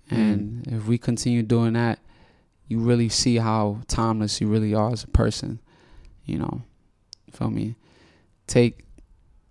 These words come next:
Speaker 2: take that and whatever, you know what I'm saying, whoever's listening to this, whatever, however that speaks to you, you know what I'm saying, run with that, man.
Speaker 1: Mm.
Speaker 2: You know, for my youth, for the kids, save the children, man. You know,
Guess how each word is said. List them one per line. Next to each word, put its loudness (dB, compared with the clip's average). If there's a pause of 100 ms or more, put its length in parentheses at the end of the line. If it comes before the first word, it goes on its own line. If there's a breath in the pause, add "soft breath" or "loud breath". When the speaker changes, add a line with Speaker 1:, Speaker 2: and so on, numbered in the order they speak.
(800)
Speaker 2:
take 2
that 4
and -4
whatever, 4
you -2
know 0
what 0
I'm -2
saying, 0
whoever's 2
listening 2
to 0
this, 0 (540 soft breath)
whatever, 4
however 8
that 6
speaks 0
to 0
you, 2
you 0
know 0
what 0
I'm -4
saying, 0
run 2
with -2
that, -2
man. -4 (140)
Speaker 1:
Mm. 0
Speaker 2:
You -2
know, -2
for -6
my 0
youth, 2
for -4
the -4
kids, 2
save 0
the -2
children, 6
man. 2 (440 soft breath)
You 0
know, 0